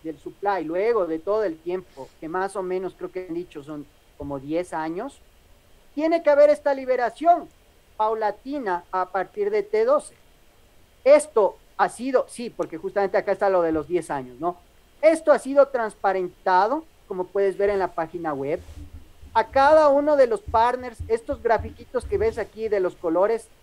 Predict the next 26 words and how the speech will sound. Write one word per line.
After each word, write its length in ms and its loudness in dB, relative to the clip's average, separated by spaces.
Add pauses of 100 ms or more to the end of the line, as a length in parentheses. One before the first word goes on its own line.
(220)
está 460 2
asociado 580 0
a 60 2
este 180 -8
gráfico 420 -6
de 80 -4
acá. 280 -6 (540)
Y 80 -6
la 160 4
idea 440 8
es 140 6 (240)
ser 160 2
lo 120 -2
más 280 -2
equi-, 240 -8 (140)
equitativo 1000 -2 (1600)
posible 720 2 (680)
y 200 0
que 220 2
se 160 0
mantenga 760 2
la 180 0
propuesta 580 -2
de 120 0
finanzas 520 -4
descentralizadas. 960 -4